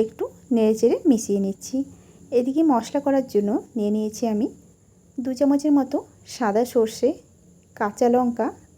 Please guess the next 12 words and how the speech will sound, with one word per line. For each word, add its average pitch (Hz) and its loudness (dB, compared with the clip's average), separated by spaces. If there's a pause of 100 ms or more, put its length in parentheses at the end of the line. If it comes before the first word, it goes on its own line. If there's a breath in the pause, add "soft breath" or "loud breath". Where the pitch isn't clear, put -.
(160)
আর 226 -4
নিয়েছি 214 -4 (180)
রসুন। 190 -2 (1400 soft breath)
সর্ষে, 277 2 (120)
রসুন, 262 2 (100)
কাঁচা 240 2
লঙ্কা 247 -2 (380)
একসাথে 226 -4 (100)
পেস্ট 214 2
করে 220 0
নেব। 208 -4 (1300)
আর 240 -2